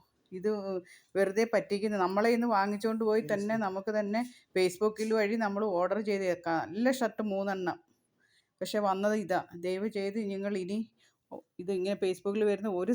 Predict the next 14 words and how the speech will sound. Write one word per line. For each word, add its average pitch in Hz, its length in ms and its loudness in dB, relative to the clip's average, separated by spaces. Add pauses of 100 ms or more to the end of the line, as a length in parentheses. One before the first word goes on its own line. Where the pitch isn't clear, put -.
സാധനങ്ങളും 190 600 -2
വീണ്ടും 190 360 -4
വീണ്ടും 220 400 -2
ഞാൻ 208 120 -2
പറയുക, 185 340 -2
ഓർഡർ 175 200 -4 (100)
ചെയ്യരുത്. 180 440 -4 (720)
കടകളിൽ 180 480 2
പോയി 202 260 0
വാങ്ങിച്ചാലും 208 800 2
ശരി, 196 260 -4 (100)
ഒരിക്കലും 185 600 0
ഓർഡർ 202 220 2
ചെയ്യരുത്. 170 500 -4